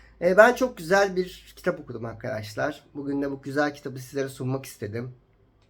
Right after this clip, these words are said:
Bu kitapla ilgili Mahal Edebiyat'ın Melisa Kesmez dosyasına not olduğu için inceleme de yazacağım. Önümüzdeki günlerde ve yayınlanacak bu dosya içerisinde. Mahal Edebiyat'ın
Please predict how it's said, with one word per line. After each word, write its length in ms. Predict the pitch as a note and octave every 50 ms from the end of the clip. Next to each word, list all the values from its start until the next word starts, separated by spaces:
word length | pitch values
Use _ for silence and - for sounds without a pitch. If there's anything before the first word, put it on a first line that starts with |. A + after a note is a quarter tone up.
| _ _ _ _ _ _ - _ - - - - - _ - C3+
Bu 80 | C#3
kitapla 680 | - - - E3+ E3 - - - _ _ - - D#3 E3
ilgili 300 | D#3 D3+ C#3+ D#3 D#3+ D#3+
Mahal 320 | D#3 D3 D3 D#3 E3+ E3+
Edebiyat'ın 520 | D#3 D3 D3 C#3 C#3+ C#3+ C#3+ - - D#3+ D#3
Melisa 360 | D3 C#3 C#3 C3 B2+ - -
Kesmez 420 | - C#3+ - - D#3 D3+ D3 C3+
dosyasına 680 | C#3+ C3 B2+ B2+ C3+ B2+ - - C#3 C#3 C#3+ D3 C#3+ C3+
not 300 | C3+ C3+ C#3 C#3 C#3 C#3+
olduğu 160 | C#3 C3+ C#3
için 240 | C3 B2+ - D3+ C#3+
inceleme 380 | B2+ B2+ B2 C3 C3+ C#3+ D3
de 60 | C#3+ C#3
yazacağım. 480 | B2+ A2+ A2+ G#2 G#2 G#2+ A2 G#2 G2+ - - - - - - - - - _ - - - -
Önümüzdeki 480 | C3 B2+ B2+ B2+ B2 B2 B2+ B2 B2 -
günlerde 380 | C#3 B2+ B2 B2 A#2+ A#2 A#2
ve 60 | A#2 A#2+
yayınlanacak 680 | B2+ B2+ B2+ B2+ B2 A#2+ B2 A#2+ C3+ B2+ B2 - -
bu 100 | B2 A#2
dosya 300 | B2 A#2+ - - A#2+ G#2
içerisinde. 840 | G#2 - G#2+ G#2 G#2 - - A2 G#2 G#2 B2 F3 G#3+ A3+ A3 - - - - - _ - - - _ - -
Mahal 280 | D#3 B2+ B2+ B2+ C3 C3
Edebiyat'ın 580 | B2+ C3 B2 B2+ B2 B2+ C#3+ C#3 C3 B2+ A#2+